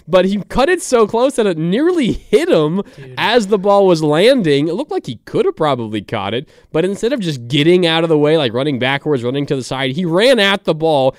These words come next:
Speaker 1: and it nearly hit him. It was maybe the scarier, scariest moment of the day for the forty-niners. Now, it didn't end up hurting them at all. Um, but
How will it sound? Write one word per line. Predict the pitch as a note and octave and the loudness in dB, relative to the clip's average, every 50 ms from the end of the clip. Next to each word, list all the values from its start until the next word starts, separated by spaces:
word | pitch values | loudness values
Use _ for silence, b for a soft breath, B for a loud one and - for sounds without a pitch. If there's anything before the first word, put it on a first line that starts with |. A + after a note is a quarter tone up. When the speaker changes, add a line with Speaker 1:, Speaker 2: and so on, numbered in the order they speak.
| B C#3 B | B -8 B
Speaker 1:
and | D3 D#3 E3 | 0 2 2
it | D#3+ D3+ | 2 2
nearly | D#3 E3 E3+ F#3 G#3+ A3+ A3+ A3 F3+ D#3+ | 2 4 6 6 6 6 4 2 2 2
hit | E3+ G3 F3+ | 2 4 4
him. | D#3 C#3 C#3 C3+ C3+ b b b b _ | 2 2 0 -2 -4 b b b b _
It | - | -6
was | D3+ D#3+ D#3 D3 | -2 -2 0 2
maybe | D3+ E3 F3 G3 | 2 2 2 2
the | F#3 E3 B2+ G#2 B2 B2 | 0 -4 -6 -8 -8 -10
scarier, | - - - - D3 D#3 D#3+ D#3 D3 C#3+ C#3 C3 C3 C3 - - B2 - _ - | -8 -8 -6 -4 -2 0 0 2 2 2 0 0 -2 -4 -6 -12 -20 -20 _ -20
scariest | - - - E3 E3+ E3 D3+ D3 C#3 - | -12 -4 -2 0 0 2 0 0 -2 -2
moment | C3 C3+ C#3+ D#3 D3+ C#3 | 0 0 0 0 0 -2
of | C3+ C3+ B2+ | -4 -6 -6
the | B2 A#2 | -6 -6
day | A#2+ A#2+ C3 D3 | -4 -2 -2 -2
for | C#3 - E3 | -4 -4 -8
the | E3 C#3+ | -8 -6
forty-niners. | - F3+ F3 F3 F3 E3+ E3+ F3 F3+ F#3+ G3 F3 D#3+ | -6 -6 -6 -6 -6 -6 -6 -6 -4 -4 -2 -2 -2
Now, | B2+ A2+ | -2 -2
it | A2 G#2 | -2 -4
didn't | A#2+ B2+ C3 A#2+ | -4 -6 -4 -4
end | A#2+ A#2+ A#2 | -4 -4 -4
up | G#2+ - | -6 -8
hurting | - B2+ C3 C3+ B2+ A#2+ | -10 -8 -6 -6 -6 -4
them | A#2 A#2 | -6 -6
at | A2 G#2 G#2 | -4 -6 -4
all. | G2+ A2 B2+ D#3 G3 G3+ b b b b b b b | -4 -4 -4 -4 -4 -6 b b b b b b b
Um, | - A2+ A2+ A2+ A2+ A2 G#2+ G#2 - - _ _ _ | -10 -8 -6 -6 -4 -6 -6 -8 -12 -16 _ _ _
but | - F#3+ E3 C#3+ C#3 - | -8 -6 -6 -6 -6 -8